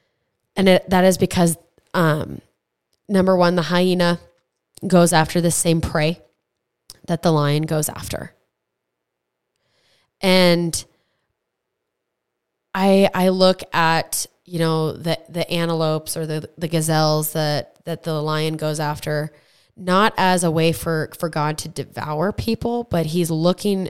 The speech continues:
to, to bring them in, right? But the hyena wants to kill, destroy, and devour. And the hyena is also v-, really known for going after the cubs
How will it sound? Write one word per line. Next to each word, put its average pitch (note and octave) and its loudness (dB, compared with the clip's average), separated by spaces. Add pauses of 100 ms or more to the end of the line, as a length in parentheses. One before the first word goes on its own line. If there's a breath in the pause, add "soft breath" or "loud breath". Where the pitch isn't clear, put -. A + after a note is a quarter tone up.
(120)
to, E3 -4 (360 soft breath)
to F#3 -4
bring D#3+ 0
them D3+ -4
in, D#3 -10
right? E3+ 0 (540)
But F#3+ -6
the F#3+ 0
hyena E3 2
wants D#3+ -2
to E3+ -8
kill, E3 0 (360)
destroy, D3+ -2
and D#3+ -4
devour. D3+ -8 (1700 loud breath)
And F#3 2
the F3+ 4
hyena F3+ 2
is F3+ 2
also F3+ 2
v-, D3 -10 (160)
really F#3+ 2
known E3+ 2
for - -8
going F3 0
after E3+ 0
the D#3+ -4
cubs - -4